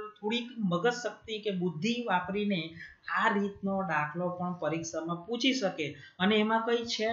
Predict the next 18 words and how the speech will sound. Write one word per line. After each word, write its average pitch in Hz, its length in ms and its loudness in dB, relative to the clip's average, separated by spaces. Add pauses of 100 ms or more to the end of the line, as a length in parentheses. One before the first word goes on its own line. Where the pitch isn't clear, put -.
નવું 202 340 4
છે 202 260 0
પણ 247 360 4
નથી. 165 320 -2 (300)
તેમ 233 260 6
છતાં 247 320 0
તમે 226 240 0
એ 226 140 0
દાખલો 196 400 2
ન 190 120 2 (120)
સમજેલા 180 580 0
હોય, 139 220 -4 (320)
ન 185 120 8 (220)
જોયેલો 190 400 4
હોય 156 240 0 (220)
એટલે 165 260 2
પરીક્ષામાં 190 640 0
તમે 170 260 -2